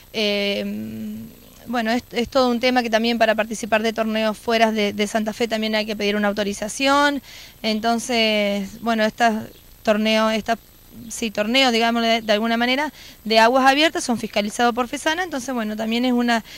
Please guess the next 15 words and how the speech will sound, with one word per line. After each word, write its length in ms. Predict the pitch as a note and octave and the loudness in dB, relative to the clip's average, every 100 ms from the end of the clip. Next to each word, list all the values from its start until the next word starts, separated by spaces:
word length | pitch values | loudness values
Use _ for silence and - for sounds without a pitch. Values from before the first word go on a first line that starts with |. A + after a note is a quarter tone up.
| - | -2
es 120 | A#3+ | 2
otra 260 | C4 C4+ C#4 | 4 4 2
actividad 400 | B3 B3 B3+ C4+ | 2 2 4 4
que 100 | C#4+ | 2
los 140 | A#3+ | 0
chicos, 600 | - B3 C4+ C4 A#3 - - - - | -2 -2 2 4 2 -2 -14 -20 -10
eh, 240 | - G#3 G3+ | -2 0 0
puedan, 760 | G#3+ G#3+ G#3 G#3 G3+ G3 G3+ G#3+ | 4 4 4 2 -2 -4 -6 -4
puedan 240 | G#3+ G#3 G#3 | 0 2 2
probar, 320 | G#3+ A3 A3+ | 2 2 2
todos 160 | B3+ | 2
aquellos 280 | G#3+ G#3 A#3 | 0 -2 -6
que 120 | G#3+ | -6
se 100 | G3 | -4
animen. 420 | G#3 G#3+ G3+ G#3 | -2 -2 -2 -4